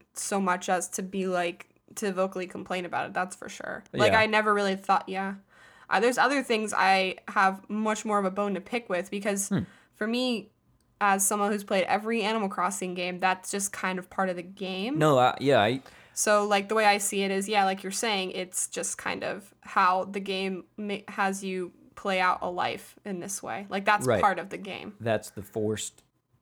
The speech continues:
Speaker 2: interaction with a creature, a villager,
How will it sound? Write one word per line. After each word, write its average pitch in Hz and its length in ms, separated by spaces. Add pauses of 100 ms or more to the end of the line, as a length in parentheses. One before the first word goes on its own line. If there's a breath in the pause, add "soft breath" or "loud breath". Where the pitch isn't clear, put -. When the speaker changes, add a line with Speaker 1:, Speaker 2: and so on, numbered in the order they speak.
(260)
Speaker 2:
interaction 101 760
with 92 180
a 90 460
creature, 107 720
a 98 60
villager, 104 600